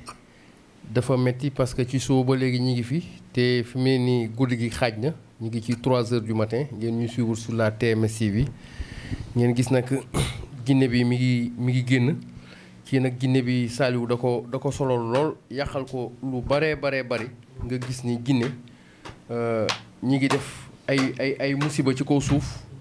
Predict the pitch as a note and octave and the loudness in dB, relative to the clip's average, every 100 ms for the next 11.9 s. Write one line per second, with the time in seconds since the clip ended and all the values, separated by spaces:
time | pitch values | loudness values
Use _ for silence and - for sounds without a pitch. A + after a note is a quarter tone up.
0 | - - B2+ A#2+ C3 C3 C3 C3+ C3 C3 | -10 -6 -2 0 2 2 0 0 2 2
1 | B2 C3 B2 C#3+ - - - - - - | 2 2 0 -2 -8 -14 -18 -20 -20 -20
2 | - - A#2 A#2+ A#2 C#3+ D3+ D3 C#3 B2+ | -12 -4 0 0 2 4 4 4 4 4
3 | B2 A#2+ A#2 A2+ A2 G2+ G#2 G#2+ G#2 A#2+ | 2 2 2 2 0 0 -4 -4 -2 2
4 | D#3 C#3 A2 G#2 - - - G#2+ G#2+ C#3+ | 2 2 -2 -6 -12 -14 -12 -12 -6 -2
5 | D3 D#3 D3+ C#3+ C#3+ C#3 C3 A#2+ - - | 2 0 -2 -6 -6 -4 -4 -4 -6 -10
6 | - - - - - A#2 A#2+ A2 - - | -12 -12 -18 -18 -8 -4 0 0 -2 -6
7 | C3+ C#3 C#3 C3+ C3+ C3 - - - C#3 | 0 2 4 2 0 -2 -8 -16 -10 -4
8 | C#3+ C#3+ C3 C3+ B2+ B2 A#2+ A#2+ - - | -2 -2 -2 -2 -2 -2 -2 -4 -8 -18
9 | - C3+ - - - A2+ G#2+ G#2 G#2 C3+ | -20 -20 -18 -18 -10 -6 -4 -2 0 0
10 | C3+ C3 B2+ C#3+ C#3 C3 B2+ C3 C#3+ C3+ | 0 -2 0 2 2 2 2 0 -2 0
11 | D3+ D3 C3 C3 B2 C#3+ B2+ C3+ C3+ | -2 0 0 0 -2 -4 -2 -2 -4